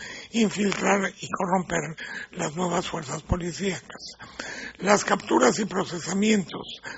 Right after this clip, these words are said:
de oficiales y agentes de policía por involucrarse en actividades criminales deben servir a esta comisión como prueba de la voluntad del gobierno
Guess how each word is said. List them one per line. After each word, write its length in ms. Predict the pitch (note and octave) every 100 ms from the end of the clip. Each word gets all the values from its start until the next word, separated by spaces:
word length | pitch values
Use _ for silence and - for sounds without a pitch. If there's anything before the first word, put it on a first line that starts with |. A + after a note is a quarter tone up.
| -
de 140 | - E3+
oficiales 640 | D#3+ D#3 - G#3 G#3+ G#3
y 60 | G3
agentes 440 | C#3 G3 G3+ G3+
de 100 | F3+
policía 640 | - F#3 D#3+ - G#3 - - - - - - -
por 140 | E3+
involucrarse 640 | D#3+ E3+ D#3 F#3 G3+ D3+ G#3+
en 80 |
actividades 600 | F#3+ - D#3+ D#3 F3+ G3+
criminales 640 | - G3+ G#3 G3 F3 E3 D#3+ - - - - -
deben 260 | G#3+ A#3+ A3
servir 480 | G3+ F#3+ A3 F3 G#2 - - -
a 160 | D3
esta 240 | D3 - G#3
comisión 720 | G#3 G#3 F#3 - E3 E3 D#3+ - - - -
como 220 | F3+ G3+
prueba 320 | G#3+ A#3 A#3+
de 100 | A3+
la 120 | G3
voluntad 440 | E3+ F3 C#3+ F#3+ G3+
del 140 | G3+
gobierno 600 | F3+ F3 G3 D#3 D#3+ -